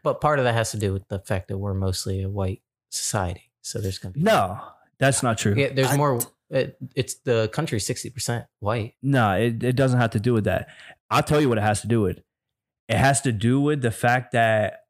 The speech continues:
Speaker 2: a white man is more likely not to think that a cop is going to shoot him.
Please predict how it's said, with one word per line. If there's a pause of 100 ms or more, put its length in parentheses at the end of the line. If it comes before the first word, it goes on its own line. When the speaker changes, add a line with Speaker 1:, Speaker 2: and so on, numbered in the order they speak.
Speaker 2:
a
white
man (920)
is
more
likely (340)
not
to
think
that
a
cop
is
going
to
shoot
him.